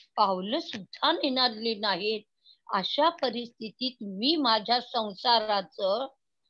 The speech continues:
इंद्रधनुष्य सुंदर सोनेरी स्वप्न रंगवणं योग्य नाही. आज तीस, बत्तीस, पस्तीस वर्षाची मुलगी सुद्धा हा विचार करत नाही.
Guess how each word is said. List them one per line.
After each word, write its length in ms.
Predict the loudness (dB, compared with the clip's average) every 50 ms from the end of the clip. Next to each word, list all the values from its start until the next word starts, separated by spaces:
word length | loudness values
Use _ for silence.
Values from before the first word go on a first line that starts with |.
| _ _ _ -2 2
इंद्रधनुष्य 960 | 4 4 4 4 6 6 6 6 6 6 2 2 2 0 -2 -4 -2 -2 -2
सुंदर 480 | -2 -2 -2 -2 0 4 4 4 4 2
सोनेरी 520 | -2 0 0 2 4 4 2 2 2 0 -4
स्वप्न 560 | -2 0 0 0 0 0 0 2 4 4 4 4
रंगवणं 760 | 4 2 0 0 2 2 2 2 2 2 2 4 4 2 2 0 -6 _ _ _ _ _ -14 -6
योग्य 640 | 0 4 6 6 4 4 2 -6 0 4 4 4
नाही. 680 | 4 6 6 6 6 6 6 6 8 8 6 6 2 -2 -8 _ _ _ _ _ _ _ _ _ _ _ _ _ _ _ _ _ _ _ -20 -20 _ _ 0
आज 180 | 2 4 4 2 0 -6 _
तीस, 260 | 2 2 4 4 2 0
बत्तीस, 480 | 2 2 2 2 0 _ 0 2 2 2 2 2
पस्तीस 440 | 2 2 2 0 -2 -2 0 0 2
वर्षाची 460 | 2 2 2 0 -2 -4 -4 -4 -4
मुलगी 360 | -2 -2 0 0 0 -2 -2 -2
सुद्धा 280 | -2 -4 -2 4 6 6
हा 120 | 8 8 6
विचार 320 | 4 2 2 2 2 2 2
करत 280 | 0 -2 -2 -2 -4 -6 -10 -12
नाही. 140 | -12 -12